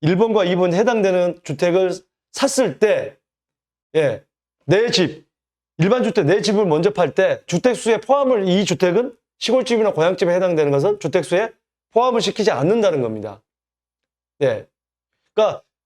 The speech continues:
여러분들 이거 잘 보시고, 어,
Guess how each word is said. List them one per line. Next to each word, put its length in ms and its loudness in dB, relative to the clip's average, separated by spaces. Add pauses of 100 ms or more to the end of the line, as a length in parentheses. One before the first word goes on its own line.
여러분들 720 0 (420)
이거 200 2
잘 300 0
보시고, 680 0 (920)
어, 720 0